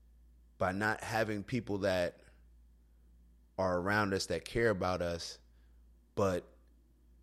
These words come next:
are better in certain areas, are more successful in certain areas, have more money,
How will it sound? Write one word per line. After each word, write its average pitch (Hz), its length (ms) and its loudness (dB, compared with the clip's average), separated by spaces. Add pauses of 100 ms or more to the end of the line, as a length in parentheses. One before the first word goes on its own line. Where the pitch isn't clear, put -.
(580)
are 90 160 2
better 80 640 0 (360)
in 85 140 -6
certain 80 360 -4
areas, 65 640 -10 (1200)
are 95 120 2
more 95 200 2
successful 87 960 2 (220)
in 82 100 -8
certain 78 400 -4
areas, 67 640 -10 (1000)
have 117 260 6
more 107 240 2
money, 92 520 0